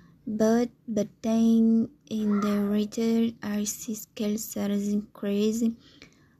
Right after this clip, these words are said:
Main price of ice skate are sold in November and hockey skate sales in series in December.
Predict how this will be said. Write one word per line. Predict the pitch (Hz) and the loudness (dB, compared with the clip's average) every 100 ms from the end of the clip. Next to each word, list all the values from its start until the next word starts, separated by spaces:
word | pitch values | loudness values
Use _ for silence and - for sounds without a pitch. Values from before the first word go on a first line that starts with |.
| _ | _
Main | 220 220 226 | 0 0 0
price | - 220 208 220 240 240 - - | -4 -2 0 0 0 -2 -6 -8
of | 208 208 - | -6 -6 -4
ice | 208 208 | -4 -4
skate | - - 220 208 214 214 - - - - _ - | -8 -8 -4 -2 -2 -4 -12 -14 -20 -20 _ -8
are | 208 208 | -2 -2
sold | 208 - - 208 214 | -2 -4 -4 -2 0
in | 214 214 208 | 2 2 4
November | 208 202 202 196 202 214 240 269 - - - _ _ | 0 -2 -6 -6 -6 -2 0 -2 -4 -20 -20 _ _
and | 220 214 214 214 208 208 220 208 - - _ _ - | -2 2 2 4 2 0 -2 -6 -14 -20 _ _ -6
hockey | 220 226 226 | -4 -2 -2
skate | 226 - 208 208 | -2 -2 -2 -2
sales | - - 208 185 190 190 - | -8 -10 -6 -4 -4 -6 -6
in | 214 202 | -8 -8
series | - - 185 190 214 226 - - - - - _ | -10 -6 -4 -4 -4 -6 -16 -20 -20 -20 -20 _
in | 220 | -2
December. | 214 220 226 190 214 - 233 | 0 -2 -4 -4 -4 -6 -8